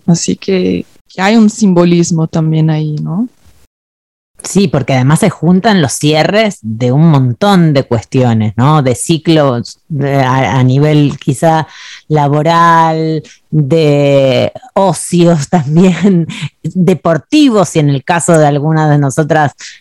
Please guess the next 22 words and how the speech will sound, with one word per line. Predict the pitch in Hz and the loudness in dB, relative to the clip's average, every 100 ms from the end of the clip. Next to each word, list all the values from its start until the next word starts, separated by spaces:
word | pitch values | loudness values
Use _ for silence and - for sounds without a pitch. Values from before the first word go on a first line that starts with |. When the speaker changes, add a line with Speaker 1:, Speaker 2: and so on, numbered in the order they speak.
| - | -6
Speaker 2:
hace | 147 - 156 113 | -6 -2 -2 0
algún | 139 135 147 160 | 0 0 2 2
tipo | 143 160 151 151 | 2 0 2 2
de | 139 131 127 | 2 2 0
actividad, | 120 123 135 131 156 214 226 202 | -2 -2 -2 -2 0 2 2 2
o | 170 | -2
culturales, | - 180 156 165 165 240 269 226 190 196 233 - - - | 0 0 2 -2 0 2 2 2 2 0 -2 -4 -14 -6
¿no? | 156 180 254 302 - | 0 2 2 0 0
Eh, | 143 135 131 - | 0 2 0 0
talleres | 139 - 175 190 208 190 170 151 | -4 -2 0 2 2 2 0 -2
y | |
Speaker 1:
Ujú. | 151 | 0
Speaker 2:
muestras. | 156 202 214 208 - 175 175 | 2 2 2 0 0 -2 0
Es | 208 | -4
como, | - 370 269 220 160 - _ _ _ _ | -2 0 2 2 0 -6 _ _ _ _
eh, | 175 160 147 143 135 139 135 139 175 190 | 0 2 2 2 0 0 0 -2 -2 -4
un | 202 | -4
cierre | 202 240 262 294 302 247 | -2 0 0 2 0 0
con | 214 185 | -2 0
todo. | 170 156 | 0 2
Yo, | - | 0
a, | 254 - - | -2 -4 -12